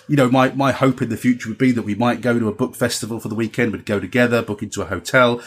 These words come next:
But, you know, my wife loves reading and books, and while I was doing whatever I was doing as an author, she'd go off. And I just want it to be that kind of sociable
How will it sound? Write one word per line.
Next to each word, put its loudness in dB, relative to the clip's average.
But, -4
you 0
know, 2
my 2
wife 2
loves 0
reading 0
and -8
books, 0
and -8
while 2
I 4
was 0
doing 0
whatever 0
I 4
was 0
doing -2
as -8
an -6
author, 0
she'd 0
go 4
off. 4
And 4
I 6
just 2
want 4
it -4
to -4
be -2
that 2
kind 0
of -2
sociable 0